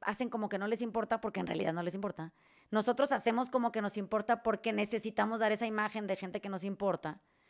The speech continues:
Y no, no coincidimos. Entonces,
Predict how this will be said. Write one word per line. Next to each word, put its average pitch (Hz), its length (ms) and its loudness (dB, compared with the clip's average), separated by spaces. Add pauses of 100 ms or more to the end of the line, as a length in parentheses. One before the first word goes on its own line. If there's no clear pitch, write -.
(300)
Y 254 340 2 (200)
no, 247 340 2
no 254 520 6
coincidimos. 269 600 2
Entonces, 262 420 2